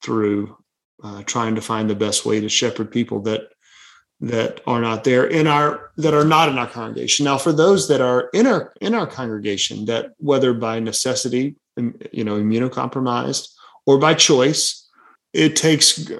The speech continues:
I think it, what it does, it, it places a, a, a high emphasis on the shepherding model and system that we have within our church to be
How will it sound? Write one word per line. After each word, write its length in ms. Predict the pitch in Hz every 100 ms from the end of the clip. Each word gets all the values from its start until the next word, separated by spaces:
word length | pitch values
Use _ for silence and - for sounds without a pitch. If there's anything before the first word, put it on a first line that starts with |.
| - - -
I 160 | 151
think 200 | 143 175
it, 220 | 143 175 190
what 240 | 160 160
it 60 | 139
does, 320 | 131 120 -
it, 120 | -
it 220 | - 147
places 420 | - 160 147 139
a, 100 | 123 107 _ _ -
a, 400 | - - 127 131
a 80 | -
high 460 | - - 135 139
emphasis 1040 | 135 143 143 135 117 - 104 - - - - -
on 680 | 127 120 117 110 107 101 - _ _ _ _ _ _
the 200 | 123 120
shepherding 840 | 107 - 156 - 147 131 123 120 -
model 580 | - 117 113 120 127 113
and 180 | 123 110
system 840 | - - 156 - 104 98 104 113 -
that 260 | 123 123 -
we 240 | 117 143
have 260 | 131 117 107
within 380 | 117 - 147 147
our 140 | 120
church 800 | - - 110 104 - - - - -
to 120 | 123
be 460 | 120 117 110 117